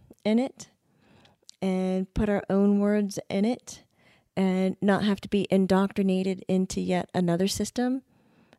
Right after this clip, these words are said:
And it sounds like not only are you doing your own beliefs, your new new, but you're, like, poking other people around you, <laughs> and you're like, "Guess what? You get to do it too. What's your new belief? What's your new new, huh? Come on, look at it, look at it, look at it, look at it."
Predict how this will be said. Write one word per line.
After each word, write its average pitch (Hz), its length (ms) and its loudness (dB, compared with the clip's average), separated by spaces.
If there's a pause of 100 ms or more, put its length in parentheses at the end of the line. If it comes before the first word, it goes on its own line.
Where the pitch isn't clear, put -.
And 180 600 0 (580)
it 185 100 -6
sounds 196 300 2
like 190 140 -2
not 180 220 0
only 185 300 2
are 170 80 2
you 175 180 0
doing 175 300 2
your 165 160 -2
own 196 200 4
beliefs, 202 640 -2 (440)
your 180 200 0
new 180 180 2
new, 185 340 0 (640)
but 185 120 0
you're, 190 180 2
like, 180 280 -4
poking 233 540 2
other 196 240 4
people 208 360 0
around 190 400 0
you, 294 380 0
<laughs> - 40 -18
and 294 240 6
you're 285 80 0
like, 226 140 -2
"Guess 277 200 -4
what? 277 140 0
You 208 140 2
get 247 120 0
to 262 80 -2
do 185 120 4
it 180 80 -2
too. 262 360 0 (380)
What's 285 220 4
your 330 100 8
new 311 140 8
belief? 180 340 0
What's 269 160 4
your 466 120 6
new 262 120 8
new, 175 220 4
huh? 349 160 -2 (200)
Come 427 200 0
on, 220 160 0
look 370 160 6
at 220 100 6
it, - 100 -4
look 339 80 6
at 214 120 6
it, - 100 -6
look 294 100 4
at 247 120 2
it, - 60 -10
look 302 120 6
at 208 140 2
it." - 60 -12